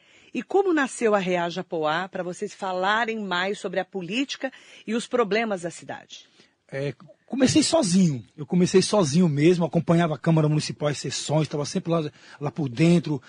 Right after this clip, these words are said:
Speaker 2: sempre acompanhando. E aí eu comecei, eu, eu moro na Nova Poá, vinte, vinte e cinco, vinte e sete anos aí da Nova Poá, quando era barro ainda.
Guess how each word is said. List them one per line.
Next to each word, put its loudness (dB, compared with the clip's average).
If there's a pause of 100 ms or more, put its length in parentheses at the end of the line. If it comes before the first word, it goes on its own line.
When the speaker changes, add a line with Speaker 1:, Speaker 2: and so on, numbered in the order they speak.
(120)
Speaker 2:
sempre -2
acompanhando. 0 (400)
E 4
aí 8
eu 8
comecei, 6
eu, 8 (140)
eu -2
moro 6
na 2
Nova 2
Poá, 2
vinte, 0
vinte 0
e -6
cinco, -2
vinte 0
e -12
sete -2
anos 2
aí 0
da 2
Nova 4
Poá, 0
quando -6
era 2
barro -2
ainda. -2